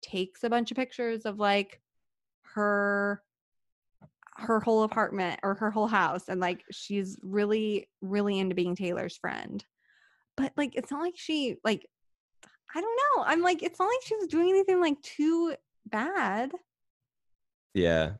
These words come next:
Speaker 2: It's just,
Speaker 1: Right?
Speaker 2: it's
Speaker 1: Like,
Speaker 2: just the
Speaker 1: nothing to
Speaker 2: social
Speaker 1: be
Speaker 2: currency of it that her brother,
Speaker 1: Right.
Speaker 2: that Taylor's crazy brother, uh, uses against her. Although the dog thing, we would
Speaker 1: The dog thing is fucked up.
Speaker 2: Yeah, that's, you
Speaker 1: That's
Speaker 2: could go to jail
Speaker 1: crazy.
Speaker 2: for that.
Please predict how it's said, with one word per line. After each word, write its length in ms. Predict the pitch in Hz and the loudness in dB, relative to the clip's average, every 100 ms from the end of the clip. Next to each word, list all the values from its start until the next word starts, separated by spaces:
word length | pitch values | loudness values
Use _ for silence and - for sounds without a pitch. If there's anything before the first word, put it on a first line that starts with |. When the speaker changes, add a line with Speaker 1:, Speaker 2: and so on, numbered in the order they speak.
| _ _ | _ _
Speaker 2:
It's 140 | 107 226 | -2 2
just, 100 | 233 | 4
Speaker 1:
Right? 180 | 330 359 | 4 4
Speaker 2:
it's 80 | - | 2
Speaker 1:
Like, 80 | 262 | 2
Speaker 2:
just 60 | 254 | 4
the 40 | |
Speaker 1:
nothing 220 | 277 - | 4 4
to 100 | 359 | 4
Speaker 2:
social 380 | 269 202 - - | 6 4 4 0
Speaker 1:
be 80 | 80 | 0
Speaker 2:
currency 440 | 95 87 85 90 | 0 0 0 2
of 140 | 80 78 | 2 2
it 220 | 76 - | -2 0
that 280 | 80 76 - - | 0 0 -2 -6
her 200 | 90 80 | -2 -2
brother, 400 | 73 78 76 98 | 0 0 2 2
Speaker 1:
Right. 260 | 76 73 - _ | 0 -2 -8 _
Speaker 2:
that 220 | 87 82 | 2 2
Taylor's 300 | - 90 80 | 4 2 2
crazy 360 | - 82 78 78 | 0 0 0 0
brother, 560 | 76 76 76 73 76 - _ _ | 0 0 0 -2 -2 -6 _ _
uh, 220 | 73 71 73 | 0 2 0
uses 340 | 76 78 78 | -2 -2 -4
against 320 | 78 76 - | -2 -4 -2
her. 200 | 76 76 - - | -4 -4 -8 0
Although 220 | - 135 135 | 8 10 10
the 80 | |
dog 320 | 123 131 131 - | 12 12 12 8
thing, 340 | 80 71 - _ _ _ _ - | 2 2 -8 _ _ _ _ -14
we 200 | - 87 | -4 -2
would 400 | 73 82 - - | -2 -4 -2 0
Speaker 1:
The 80 | 277 | 4
dog 260 | 269 262 262 | 6 4 2
thing 160 | 247 | -2
is 80 | 220 | -2
fucked 220 | 196 185 | -4 -4
up. 160 | - - | -8 -2
Speaker 2:
Yeah, 220 | 90 60 - | 0 0 2
that's, 380 | - 87 - - _ _ _ _ _ _ _ _ - | 0 2 -4 -12 _ _ _ _ _ _ _ _ -2
you 40 | |
Speaker 1:
That's 160 | 247 208 | -2 4
Speaker 2:
could 40 | |
go 80 | 208 | 4
to 60 | 170 | 4
jail 180 | - - | 0 -6
Speaker 1:
crazy. 80 | - | -6
Speaker 2:
for 80 | |
that. 240 | - 52 | -6 -8